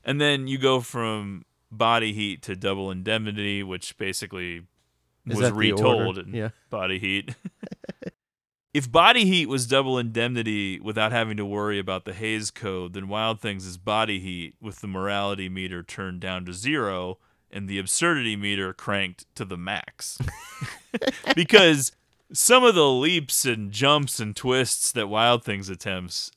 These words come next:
Speaker 1: it really takes huge balls.
Speaker 2: Totally.
Speaker 1: <laughs> Because if this comes out even ten percent less enjoyable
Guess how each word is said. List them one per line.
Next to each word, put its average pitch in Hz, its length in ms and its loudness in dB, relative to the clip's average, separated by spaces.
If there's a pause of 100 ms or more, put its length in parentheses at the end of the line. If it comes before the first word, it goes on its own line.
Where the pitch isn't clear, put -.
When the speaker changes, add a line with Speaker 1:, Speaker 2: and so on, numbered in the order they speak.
(220)
Speaker 1:
it 147 160 -4
really 151 440 6
takes 101 420 -2
huge 95 380 -10
balls. 80 360 -8
Speaker 2:
Totally. 90 400 0 (280)
Speaker 1:
<laughs> - 260 -18
Because 214 460 6 (320)
if 165 160 2
this 247 200 2
comes 196 340 0
out 143 320 6
even 120 720 0
ten 123 360 -4
percent 101 600 -6 (260)
less 110 400 -2
enjoyable 92 800 -6